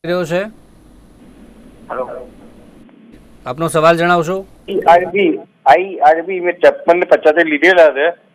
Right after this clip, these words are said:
Speaker 2: તો છ મહિને મૂકી રા-, મૂકી રખાય આઈ આર બી?
Speaker 1: કઈ લીધેલા છે
Speaker 2: આઈ આર બી?
Speaker 1: આઈ આર બી?
Speaker 2: હા, યસ.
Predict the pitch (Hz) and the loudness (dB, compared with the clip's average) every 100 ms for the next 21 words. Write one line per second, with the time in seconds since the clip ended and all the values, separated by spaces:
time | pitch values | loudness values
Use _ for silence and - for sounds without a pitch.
0 | _ _ _ - 160 160 156 151 165 165 | _ _ _ 0 2 2 2 2 2 -6
1 | 160 - 170 170 160 151 127 190 180 175 | -6 -4 4 4 4 0 -2 2 4 2
2 | 175 - - 131 156 151 147 131 117 _ | 0 -10 0 2 4 2 2 -8 -12 _
3 | - - _ _ _ 175 190 175 170 180 | -20 -20 _ _ _ 0 0 4 4 4
4 | 165 196 180 180 180 185 220 - - - | 4 4 4 2 -2 -4 -8 -12 -20 -20
5 | - - - - - - - - - 139 | -20 -20 -20 -20 -20 -20 -20 -8 0 2
6 | 151 - - | 4 2 -2